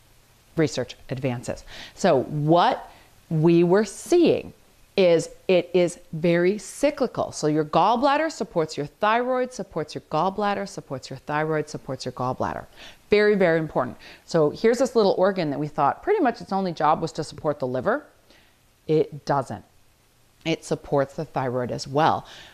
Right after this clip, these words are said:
One major thing that is found linking the two is your T four hormone. When that starts getting low, it shifts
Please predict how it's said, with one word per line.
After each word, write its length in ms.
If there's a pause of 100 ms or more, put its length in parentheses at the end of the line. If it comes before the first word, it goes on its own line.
(280)
One 480
major 340
thing 380 (400)
that 400 (100)
is 240
found 460
linking 580
the 80
two 380 (180)
is 240
your 140
T 580
four 680 (120)
hormone. 600 (1500)
When 260
that 300
starts 360
getting 380
low, 540 (1800)
it 240
shifts 680